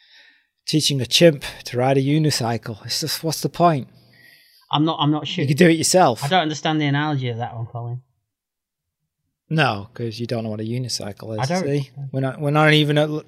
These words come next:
Speaker 1: first level. <laughs> So, what's the point?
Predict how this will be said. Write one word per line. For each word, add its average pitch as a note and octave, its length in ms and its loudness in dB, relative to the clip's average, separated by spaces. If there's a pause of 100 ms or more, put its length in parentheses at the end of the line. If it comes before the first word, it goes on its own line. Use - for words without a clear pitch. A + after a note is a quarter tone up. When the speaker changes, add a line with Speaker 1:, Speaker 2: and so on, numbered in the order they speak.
Speaker 1:
first D3+ 320 4
level. D#3 400 2 (840)
<laughs> - 60 -12 (560)
So, B2 440 -10
what's D3 240 -2
the C3+ 80 -8
point? B2 340 -2